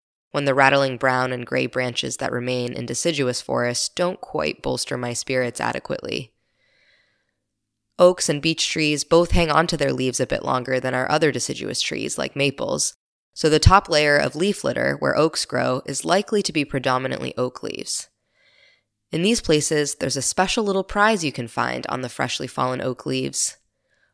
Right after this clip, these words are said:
Oak apple galls are spherical growths attached to the occasional oak leaf,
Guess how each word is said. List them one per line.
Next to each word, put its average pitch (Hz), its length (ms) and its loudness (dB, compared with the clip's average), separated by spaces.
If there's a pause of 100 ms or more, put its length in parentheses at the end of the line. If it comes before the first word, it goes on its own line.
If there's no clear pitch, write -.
(120)
Oak 226 200 4
apple 135 320 2
galls 76 500 0
are 135 140 -4
spherical 196 560 0
growths 127 600 -4
attached - 560 -2
to - 80 -6
the 139 140 -4
occasional 175 580 -4
oak 214 280 -2
leaf, 123 320 -6